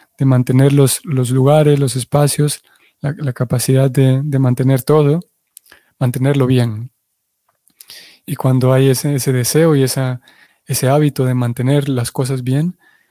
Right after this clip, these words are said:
naturalmente, eh, todo va progresando. Para que algo progrese se requiere atención, se requiere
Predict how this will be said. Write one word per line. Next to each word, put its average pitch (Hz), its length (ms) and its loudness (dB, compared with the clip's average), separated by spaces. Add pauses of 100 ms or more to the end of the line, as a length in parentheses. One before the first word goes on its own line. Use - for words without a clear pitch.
(140)
naturalmente, 143 880 0 (580)
eh, 127 300 -4 (300)
todo 143 220 4
va 135 140 2
progresando. 139 680 0 (680)
Para 127 200 -4
que 147 100 -4
algo 139 180 0
progrese 143 520 2
se 139 120 -2
requiere 131 340 0
atención, 156 500 0
se 135 100 -2
requiere 131 480 -2